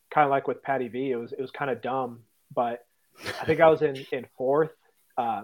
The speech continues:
Speaker 1: just a couple points behind Bridges or something like that. Like, all I had to do was, was beat him barely and, and
Speaker 2: Mm-hmm.
Speaker 1: would've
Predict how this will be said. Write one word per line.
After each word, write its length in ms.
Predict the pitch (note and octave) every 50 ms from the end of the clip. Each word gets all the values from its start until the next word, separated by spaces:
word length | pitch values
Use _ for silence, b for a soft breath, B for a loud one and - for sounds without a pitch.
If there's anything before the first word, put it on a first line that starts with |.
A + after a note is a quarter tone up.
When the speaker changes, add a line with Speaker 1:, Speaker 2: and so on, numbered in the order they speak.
| - C#3+
Speaker 1:
just 240 | - D3 - - _ -
a 40 | -
couple 360 | _ - - D#3 D3 - C#3
points 360 | C#3 - D3+ C#3+ C#3 C3+ -
behind 480 | - C#3 C3+ C3 C3 C3 B2+ A#2+ A2+ -
Bridges 380 | A2+ A2+ B2 B2 C#3+ C3+ -
or 80 | D3+ C#3
something 220 | - D#3+ C#3 C3 C3+
like 160 | C3 C3+ - -
that. 300 | C#3 C#3 C#3 C#3+ C#3+ C3
Like, 160 | B2+ B2 -
all 120 | D3 C#3+
I 60 | D3+
had 220 | D3 D#3 D3+ C#3 B2+
to 60 | C3+
do 80 | C3+ C3+
was, 340 | C3+ B2 A2+ - - - -
was 200 | - C3+ B2+ -
beat 240 | _ - C3 C#3+ B2+
him 420 | - B2+ B2+ B2+ B2+ B2+ B2+ A#2+ - _ _ _ _ _ _ _ _ _ _ _ _ _ _ _ _ _ _ _ -
barely 500 | C#3 D3 D3+ C#3+ B2 G#2+ G2+ G2 G2 - _ _ _
and, 160 | - C#3 B2+ C3
and 200 | C#3 C#3 B2 A2
Speaker 2:
Mm-hmm. 100 | G#2 G#2
Speaker 1:
would've 280 | G#2+ A2+ C3 B2 A#2